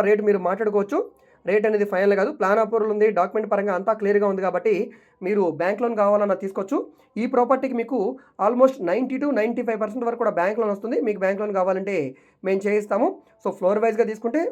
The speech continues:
ఒక కోటి ముప్పై లక్షల రూపాయలు, So, టోటల్గా తీసుకుంటే కనుక నాలుగు కోట్ల యాభై లక్షల రూపాయలు చెప్తున్నారండి.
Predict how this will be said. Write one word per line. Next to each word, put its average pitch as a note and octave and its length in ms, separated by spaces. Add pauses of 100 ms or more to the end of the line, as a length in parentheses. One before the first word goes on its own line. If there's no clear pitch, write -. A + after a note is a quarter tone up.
(120)
ఒక A3 60 (100)
కోటి A3 240
ముప్పై G3+ 200
లక్షల G#3 200
రూపాయలు, A3 260 (480)
So, - 100 (100)
టోటల్గా A#3 400
తీసుకుంటే A#3 320
కనుక A3 160 (380)
నాలుగు G3+ 240
కోట్ల G#3+ 240
యాభై F#3 160
లక్షల G#3 180
రూపాయలు F#3+ 220
చెప్తున్నారండి. F#3 420